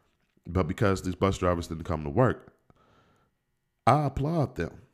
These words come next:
because now they've got your attention. But it was funny that she called it reprehensible and that said that they would be dealt with accordingly. It was hilarious to me because I'm like,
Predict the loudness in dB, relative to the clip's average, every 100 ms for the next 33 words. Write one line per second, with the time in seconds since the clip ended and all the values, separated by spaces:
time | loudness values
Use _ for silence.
0 | _ _ _ 0 2 0 0 0 2 2
1 | 2 0 0 -2 0 0 0 -4 -10 -6
2 | -2 0 0 -2 0 0 -2 -4 -6 -2
3 | 0 2 -2 -4 -6 -4 -4 -4 -4 -4
4 | -4 -6 -10 -12 -6 -2 -2 -4 -2 -2
5 | -2 -4 -2 -2 -2 -6 -6 -6 -6 -8
6 | -12 -12 _ _ _ _ _ _ _ _
7 | 0 0 0 -2 -2 0 -2 -4 -10 -12
8 | -10 -10 -8 -6 -6 -4 -2 -4